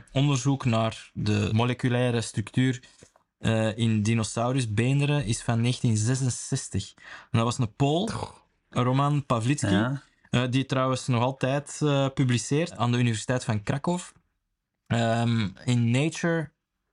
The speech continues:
Speaker 1: Cells, Collagen Fibrils and Vessels in Dinosaur Bone.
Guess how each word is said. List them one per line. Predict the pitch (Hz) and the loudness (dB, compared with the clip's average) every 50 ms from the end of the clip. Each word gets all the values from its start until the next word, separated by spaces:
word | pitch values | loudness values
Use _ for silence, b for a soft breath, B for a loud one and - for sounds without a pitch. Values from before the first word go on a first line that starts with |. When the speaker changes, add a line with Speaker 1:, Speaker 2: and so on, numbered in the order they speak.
| _ _ _ - | _ _ _ -16
Speaker 1:
Cells, | - - - - 160 165 190 180 - - | -14 -8 -4 -4 -2 -2 -2 -2 -4 -6
Collagen | - - - 160 170 175 156 165 160 156 | -4 -2 -2 0 0 0 0 0 0 -2
Fibrils | 147 - 156 143 143 135 143 139 135 - - | -2 -2 -2 0 0 0 0 0 -2 -2 -2
and | 117 117 110 104 | -2 0 0 0
Vessels | 117 127 135 - - 139 135 131 - | 0 0 -2 -2 -2 -2 -2 -2 -4
in | - 110 113 113 107 101 | -4 -2 0 0 2 2
Dinosaur | 117 113 113 117 120 120 - - 110 110 107 104 | 0 0 0 0 -2 -2 -2 -4 -4 -2 -2 -2
Bone. | 101 107 104 107 104 101 | 0 0 0 0 0 -2